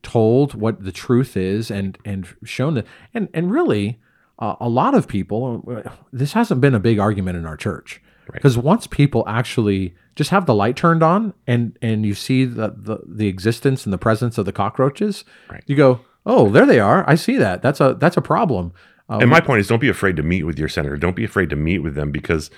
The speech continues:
Speaker 2: sometimes they're just coming at it from an uneducated,
Speaker 1: Mm-hmm.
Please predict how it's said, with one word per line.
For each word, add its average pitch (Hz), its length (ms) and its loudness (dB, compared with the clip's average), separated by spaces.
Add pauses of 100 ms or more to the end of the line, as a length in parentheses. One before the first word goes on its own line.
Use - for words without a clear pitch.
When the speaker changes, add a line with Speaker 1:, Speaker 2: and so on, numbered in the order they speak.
(120)
Speaker 2:
sometimes 101 500 0
they're 82 140 -2
just 80 200 -4
coming 87 280 -2
at 87 160 -2
it - 100 -8
from 82 160 -2
an 76 160 -2
uneducated, 90 1000 -2 (240)
Speaker 1:
Mm-hmm. 95 260 -10